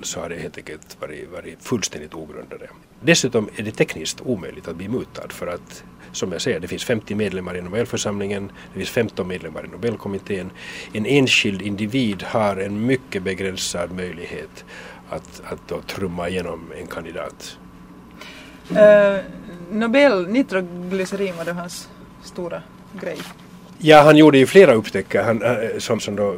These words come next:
Speaker 1: bidrog till hans stora imperium. Det var tändhatten, var en, eh, mycket viktig i historien. Sen det började med nitroglycerin som man sen vidareutvecklade med dynamit. Och så var han uppfinnare på många, många andra områden.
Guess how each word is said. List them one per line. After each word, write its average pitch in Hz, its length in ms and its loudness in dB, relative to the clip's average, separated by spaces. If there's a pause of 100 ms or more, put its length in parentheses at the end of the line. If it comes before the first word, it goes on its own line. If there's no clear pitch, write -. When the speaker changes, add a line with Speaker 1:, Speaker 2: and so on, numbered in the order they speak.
(140)
Speaker 1:
bidrog 95 300 -6
till - 140 -12
hans - 140 -8
stora 90 300 -10
imperium. 92 400 -8
Det 95 80 -6
var 92 120 -4
tändhatten, 113 760 -2 (540)
var 101 120 -6
en, 107 300 -4 (180)
eh, 101 80 -10
mycket 104 320 -8
viktig 107 260 -8
i - 160 -10
historien. 101 440 -8
Sen 95 240 -6
det 95 180 -8
började 98 260 -4
med 92 80 -8
nitroglycerin 95 800 -4
som 110 160 -6
man 95 80 -6
sen 104 180 -4
vidareutvecklade 104 880 -4 (800)
med 92 100 -10
dynamit. 101 800 -6 (680)
Och 113 80 -6
så 135 80 0
var 135 120 6
han 113 140 4
uppfinnare 101 560 -4
på 104 140 -4
många, 101 220 -4
många 95 180 -4
andra 104 280 -6
områden. 90 380 -10